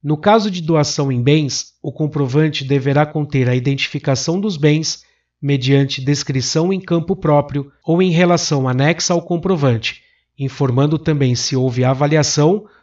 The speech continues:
o nome, C P F ou C N P J e endereço dos avaliadores. Na hipótese da doação em bens, o doador deverá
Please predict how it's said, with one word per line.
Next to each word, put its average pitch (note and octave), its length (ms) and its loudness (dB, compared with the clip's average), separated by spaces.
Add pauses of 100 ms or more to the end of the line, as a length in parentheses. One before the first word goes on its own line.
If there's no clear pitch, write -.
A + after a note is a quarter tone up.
(160)
o D#3+ 100 -2
nome, D#3+ 460 2 (400)
C - 180 -4
P D3+ 160 0
F F3+ 400 2
ou F#3 160 -2
C F#3+ 160 -2
N F#3+ 160 2
P G3+ 160 4
J D3+ 500 0 (300)
e D#3 80 -2
endereço D#3 720 4
dos D#3+ 320 0
avaliadores. E3 840 0 (1500)
Na D3 160 0
hipótese F#3+ 480 0
da E3+ 120 2
doação C#3 460 0
em A#2+ 100 0
bens, C#3 480 2
o C#3 120 -4
doador C3+ 440 2
deverá C3+ 560 2